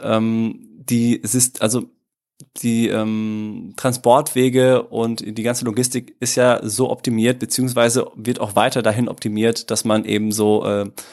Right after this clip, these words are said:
so, so effizient wie möglich, äh, diese Strecke zurücklegen kann. Weil,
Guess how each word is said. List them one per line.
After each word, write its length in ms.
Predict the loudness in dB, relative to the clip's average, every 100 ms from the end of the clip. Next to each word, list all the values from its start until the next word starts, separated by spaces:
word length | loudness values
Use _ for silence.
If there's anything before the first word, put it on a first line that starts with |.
| -16
so, 300 | -6 -6 -6
so 200 | -8 -8
effizient 560 | -8 -6 0 2 4 4
wie 80 | 2
möglich, 580 | 2 0 -2 -4 -4 -10
äh, 80 |
diese 320 | -8 -4 -4 -2
Strecke 300 | -2 -2 -2
zurücklegen 460 | 0 2 0 0
kann. 260 | -4 -6 0
Weil, 320 | 2 2